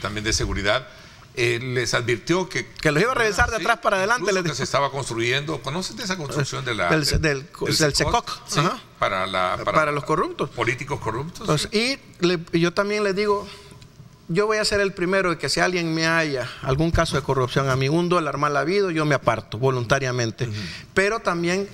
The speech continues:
Speaker 2: que les quede claro que ahora, si el pueblo salvadoreño nos ha dado la confianza para tener cincuenta y ocho más diputados, también tenga el pueblo salvadoreño la confianza de que nosotros, el,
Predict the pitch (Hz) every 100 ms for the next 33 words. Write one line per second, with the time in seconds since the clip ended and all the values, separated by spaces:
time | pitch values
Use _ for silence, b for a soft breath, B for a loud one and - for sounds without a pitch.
0 | - 160 143 170 170 170 160 143 - 131
1 | 160 170 131 117 147 - - 139 - 156
2 | 160 156 147 143 143 139 131 131 135 135
3 | 139 127 107 - B B B B 139 131
4 | 123 - 170 156 143 - 131 127 131 143
5 | 117 - 139 123 127 120 123 156 156 139
6 | 123 135 147 143 123 - 156 185 190 -
7 | B B B 143 131 139 143 151 156 151
8 | 151 147 147 143 143 143 143 131 127 120
9 | 117 147 151 165 165 139 131 127 123 151
10 | 147 135 - 131 117 113 107